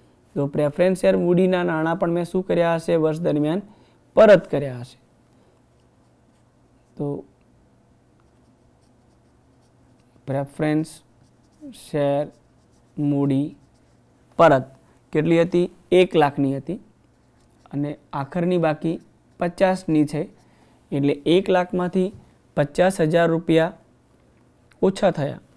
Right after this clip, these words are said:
એટલે કે પચાસ હજાર રૂપિયા વધ્યા, એટલે પચાસ હજાર રૂપિયા ઘટી છે,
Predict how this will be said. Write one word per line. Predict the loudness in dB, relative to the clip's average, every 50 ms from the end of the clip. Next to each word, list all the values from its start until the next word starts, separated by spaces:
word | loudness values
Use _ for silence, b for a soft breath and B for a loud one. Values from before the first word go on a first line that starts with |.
| _ _ -12
એટલે | -8 -8 -6
કે | -6 -6 -6
પચાસ | -6 -8 -4 -2 -2 -2 0
હજાર | 0 0 2 2
રૂપિયા | 2 2 2 2 2
વધ્યા, | 2 4 4 2 2 -2 -10 -20 _ _
એટલે | -4 -4 -4 -2 -4
પચાસ | -4 -4 -4 -4 -2
હજાર | 0 0 0 2 0
રૂપિયા | 0 -2 -2 -2 -2 -2 -4
ઘટી | -2 0 0 0 0
છે, | 0 -6